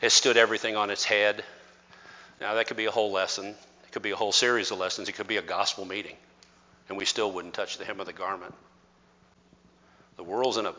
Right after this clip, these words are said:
the world's in a bad place right now, as far as I'm concerned. The world's in a bad place. We don't need to be a part of that. We really, we need to come out from among them and be separate.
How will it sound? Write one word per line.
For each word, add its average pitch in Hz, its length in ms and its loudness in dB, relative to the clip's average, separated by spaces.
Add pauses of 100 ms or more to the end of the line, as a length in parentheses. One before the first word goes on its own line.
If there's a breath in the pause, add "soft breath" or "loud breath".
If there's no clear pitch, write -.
(100)
the 104 80 -8
world's 127 300 -2
in 101 80 0
a - 40 -6
bad 107 440 0
place 90 320 -4
right - 180 -12
now, - 240 -14
as - 80 -14
far 90 160 -8
as 90 80 -14
I'm 87 160 -12
concerned. - 360 -14 (1600)
The 90 80 -12
world's 101 220 -4
in 101 80 -8
a 82 40 -8
bad 90 320 -8
place. 82 480 -8 (460)
We 104 140 -6
don't 127 180 -4
need 101 140 -8
to 95 60 -14
be 92 120 -10
a 90 60 -10
part 92 240 -6
of - 80 -14
that. 76 260 -14 (260)
We 117 80 -12
really, 92 300 -10 (680)
we - 100 -18
need 101 160 -10
to 98 60 -10
come 104 180 -4
out 104 160 0
from 98 160 -6
among 98 300 -4
them 98 180 -6
and 92 100 -6
be 92 120 -8
separate. - 520 -4